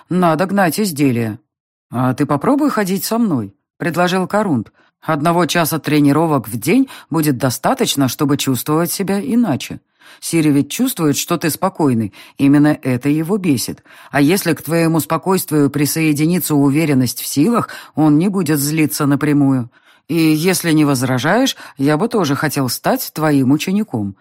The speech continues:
Хотя бы на подхвате. Мне не хватает деятельности,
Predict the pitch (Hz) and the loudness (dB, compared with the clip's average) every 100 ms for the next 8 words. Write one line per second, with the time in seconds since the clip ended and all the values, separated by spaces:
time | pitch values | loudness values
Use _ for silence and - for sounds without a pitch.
0 | _ - - 139 139 127 147 147 226 - | _ -20 -6 -2 0 2 2 2 -2 -2
1 | 190 131 - 98 - - - 156 165 160 | -2 -2 -2 -10 -14 -14 -2 2 4 2
2 | 165 190 196 170 135 113 151 277 202 - | 0 -2 0 0 0 0 0 2 2 2
3 | 135 135 - 139 | 2 2 0 -6